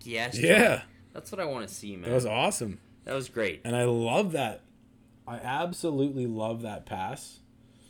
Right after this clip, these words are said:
Speaker 2: um, from Monahan to set Johnny up for the empty
Speaker 1: Yeah.
Speaker 2: netter. 'Cause Monahan could have shot that.
Speaker 1: Yeah,
Speaker 2: He
Speaker 1: he
Speaker 2: probably
Speaker 1: could
Speaker 2: could have
Speaker 1: have.
Speaker 2: scored.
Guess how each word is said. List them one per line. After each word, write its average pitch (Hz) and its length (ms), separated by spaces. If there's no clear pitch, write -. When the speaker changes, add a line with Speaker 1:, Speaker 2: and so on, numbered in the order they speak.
Speaker 2:
um, 92 600
from 107 180
Monahan 104 460
to 98 60
set - 300
Johnny 98 300
up 92 80
for - 80
the 87 300
empty 92 60
Speaker 1:
Yeah. 90 120
Speaker 2:
netter. 82 220
'Cause 131 120
Monahan 196 440
could 139 140
have 127 80
shot 113 300
that. 120 120
Speaker 1:
Yeah, 107 60
Speaker 2:
He 120 80
Speaker 1:
he 117 60
Speaker 2:
probably 131 200
Speaker 1:
could 127 80
Speaker 2:
could - 60
have 127 60
Speaker 1:
have. 117 60
Speaker 2:
scored. 110 360